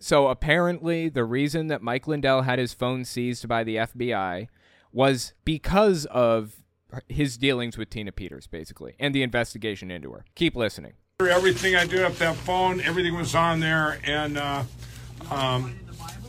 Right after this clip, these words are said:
Speaker 2: and they told me not to tell anybody. Here's an order not to, don't tell anybody. Okay, I won't. <laughs>
Speaker 1: That doesn't sound right. I've never heard of the F B I ever ordering anybody not to tell anyone that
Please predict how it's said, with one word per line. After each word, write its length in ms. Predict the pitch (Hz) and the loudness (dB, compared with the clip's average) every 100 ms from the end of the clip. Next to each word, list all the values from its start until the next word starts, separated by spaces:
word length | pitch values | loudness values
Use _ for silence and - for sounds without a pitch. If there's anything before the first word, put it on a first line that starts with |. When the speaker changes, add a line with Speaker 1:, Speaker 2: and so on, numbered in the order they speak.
| - - - - - - | -14 -14 -16 -14 -14 -2
Speaker 2:
and 140 | 214 233 | 2 4
they 100 | 220 | 2
told 300 | - 208 202 | 2 2 2
me 100 | 185 | 4
not 220 | 175 170 | 2 2
to 80 | 147 | -4
tell 320 | - 143 139 | 0 0 0
anybody. 460 | 127 120 123 123 110 - - - - | -2 -2 -2 -4 -4 -6 -10 -10 -2
Here's 180 | 190 | -2
an 120 | 175 175 | 0 0
order 200 | 170 151 | 0 2
not 240 | 175 214 | 0 0
to, 80 | 175 | -6
don't 280 | 160 208 214 | 0 0 2
tell 260 | 247 262 226 | 4 4 4
anybody. 460 | 190 180 180 180 | 2 4 2 4
Okay, 420 | 175 180 - 190 | 2 0 0 2
I 160 | 170 170 | 4 4
won't. 400 | 170 139 135 127 123 | 2 0 -2 -6 -10
<laughs> 40 | - 123 - - _ _ _ _ | -8 -8 -8 -14 _ _ _ _
Speaker 1:
That 160 | - 165 | -10 -2
doesn't 260 | 220 160 104 | -2 -2 -4
sound 280 | 123 110 | -2 -2
right. 140 | 92 85 | -2 -2
I've 140 | 135 | -2
never 280 | 165 170 147 | -2 0 0
heard 200 | 123 123 | 0 -2
of 120 | 104 | -2
the 140 | 101 98 | -2 -2
F 160 | 101 | -2
B 140 | 107 104 | -2 0
I 180 | 98 | 0
ever 580 | 82 110 110 107 98 92 - | 0 -2 -2 0 0 -4 -2
ordering 440 | 147 160 151 135 120 | 4 4 4 0 -2
anybody 460 | 135 131 113 101 | -2 0 0 0
not 400 | 101 110 127 - | -2 -2 -2 -2
to 180 | - 113 - | -6 -6 -8
tell 600 | - - 139 151 156 120 | -14 -10 0 4 4 4
anyone 760 | 98 104 101 95 92 87 87 90 - | 0 -4 -4 -4 -4 -6 -10 -14 -16
that 460 | 104 117 113 101 | -6 0 2 0